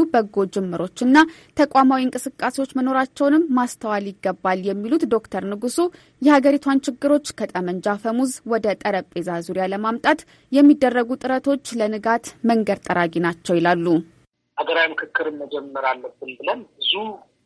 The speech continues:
Speaker 2: እርምጃ ሄደን ወደ ስምንት የሚጠጋ ተቋማት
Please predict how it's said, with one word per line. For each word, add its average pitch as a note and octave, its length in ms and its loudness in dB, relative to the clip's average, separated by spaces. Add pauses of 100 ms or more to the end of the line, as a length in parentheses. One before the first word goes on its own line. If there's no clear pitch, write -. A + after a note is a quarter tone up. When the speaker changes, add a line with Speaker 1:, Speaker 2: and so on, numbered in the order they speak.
(200)
Speaker 2:
እርምጃ D3+ 400 -10 (880)
ሄደን D#3+ 440 0
ወደ C#3 280 -10
ስምንት D3+ 400 -12
የሚጠጋ C3 580 -12 (120)
ተቋማት C3+ 500 0